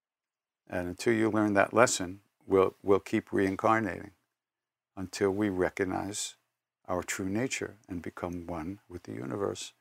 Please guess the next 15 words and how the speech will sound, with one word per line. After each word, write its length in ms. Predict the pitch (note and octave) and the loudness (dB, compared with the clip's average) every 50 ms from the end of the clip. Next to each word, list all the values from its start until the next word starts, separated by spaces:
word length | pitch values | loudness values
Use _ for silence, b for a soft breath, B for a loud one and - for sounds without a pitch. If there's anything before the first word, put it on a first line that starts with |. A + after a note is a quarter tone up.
| _ _ _ _ - | _ _ _ _ -8
We 120 | G#2 G2+ | -6 -4
will 120 | G2+ G#2+ G2+ | -4 -4 -6
keep 240 | - - G#2 G2+ _ | -6 -8 -8 -8 _
taking 380 | - G2 G2 - - A2 G#2 | -8 -10 -10 -8 -8 -8 -4
bodies 540 | G2+ G#2+ A#2 B2 - - G2+ - - - _ _ - | 0 0 0 0 -2 -6 -14 -18 -20 -20 _ _ -10
of 140 | F#2 E2+ | -8 -6
one 220 | F#2 F#2+ G#2 A2 G#2+ | -2 0 0 0 0
form 340 | - - A2 G#2 G#2+ G#2+ G#2+ | -2 -2 -2 -2 -2 -2 -2
or 120 | G#2+ G#2 | -2 0
another. 360 | G#2 A2 A#2 G#2+ G#2 G#2 - _ _ _ _ _ _ _ _ _ _ _ _ _ _ _ _ _ _ _ | 0 -2 -4 -4 -6 -10 -12 _ _ _ _ _ _ _ _ _ _ _ _ _ _ _ _ _ _ _
That's 220 | - - G#2+ - - | -14 -14 -12 -12 -10
the 120 | - A#2 | -8 -6
way 160 | A2 A2+ A2+ | -4 -4 -2
it 120 | A#2+ A#2+ B2 | -2 -2 -2
is. 360 | C#3+ - - - - - - | -2 -6 -6 -12 -14 -14 -16